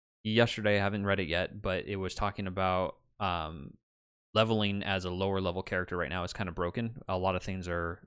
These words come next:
way overpowered, and it takes way too long to kill them. It takes, uh, and you're,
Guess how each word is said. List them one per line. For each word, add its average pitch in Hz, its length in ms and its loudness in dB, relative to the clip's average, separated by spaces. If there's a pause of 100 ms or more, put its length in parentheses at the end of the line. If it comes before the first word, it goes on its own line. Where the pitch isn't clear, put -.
(100)
way 98 160 0
overpowered, 98 560 0
and 90 100 -4
it 71 140 -12
takes - 380 -6 (380)
way 127 180 2
too 127 200 0
long 110 320 4
to 98 120 -8
kill 120 180 2
them. 151 340 0
It 104 80 -6
takes, 107 300 -2
uh, 90 380 0
and 104 240 -2
you're, 92 300 -2